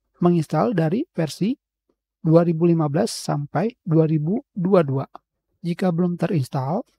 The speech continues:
pada mesin pencari, kalian bisa ketikkan M S V C R download, enter, kita reload, kita tambahkan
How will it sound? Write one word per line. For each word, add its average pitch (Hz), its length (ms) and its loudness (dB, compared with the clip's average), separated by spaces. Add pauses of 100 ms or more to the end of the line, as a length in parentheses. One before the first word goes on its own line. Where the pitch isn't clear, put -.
(1120)
pada 175 160 2
mesin 165 320 -2
pencari, 160 480 0 (560)
kalian 202 240 0
bisa 196 240 -4
ketikkan 156 560 -6 (1700)
M 160 160 0
S 165 240 -2
V - 160 -4
C - 400 -10
R 151 320 -4 (1040)
download, 151 480 -2 (720)
enter, 151 400 -2 (880)
kita 175 240 -4
reload, 160 320 0 (1500)
kita - 260 -2
tambahkan 165 640 2